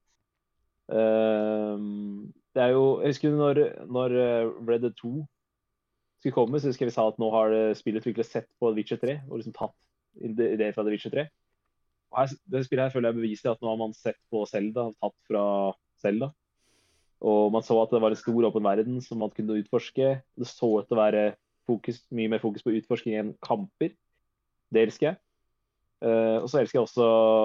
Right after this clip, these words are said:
altså, bua i Horizon Zero Dawn er jo et av mine favorittvåpen i noe spill, og her har, hovedpersonen her hadde også bue. Så det så helt fantastisk ut, og så ikke minst den paraglideren til, eh, fra Breath of the Wild, da.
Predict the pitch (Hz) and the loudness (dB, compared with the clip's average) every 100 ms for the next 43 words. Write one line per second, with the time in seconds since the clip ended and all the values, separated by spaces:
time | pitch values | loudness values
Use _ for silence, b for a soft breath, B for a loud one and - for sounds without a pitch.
0 | 107 107 107 104 104 101 - 110 113 107 | 4 4 2 0 -2 -6 -8 -4 -2 -2
1 | 107 113 110 110 117 110 110 98 110 107 | -2 -4 -2 0 0 2 0 -2 -4 -2
2 | 110 117 104 104 98 107 104 101 104 98 | 0 -2 -2 -2 -4 -6 -10 -6 -6 -6
3 | _ - 113 107 110 117 110 104 104 104 | _ -12 -2 -2 0 -2 -2 -4 -2 -4
4 | - 123 135 120 110 104 107 104 104 104 | -2 -6 -4 -2 0 0 0 0 -2 -4
5 | 104 98 98 113 107 107 113 104 110 110 | -8 -10 -8 -6 -4 -4 -2 -2 -2 -2
6 | 110 110 117 117 107 139 - _ _ _ | -4 -2 -2 -2 -4 -4 -12 _ _ _
7 | _ _ _ _ _ _ _ 120 117 113 | _ _ _ _ _ _ _ 2 4 4
8 | 117 113 113 120 180 180 285 185 165 165 | 2 2 0 -2 -4 -8 -2 0 0 0
9 | 131 117 113 110 110 98 101 104 101 98 | 0 0 0 0 0 0 0 0 0 0
10 | 107 98 98 98 92 110 98 104 98 95 | -2 0 0 0 0 -2 -2 -2 -2 -2
11 | 95 | -4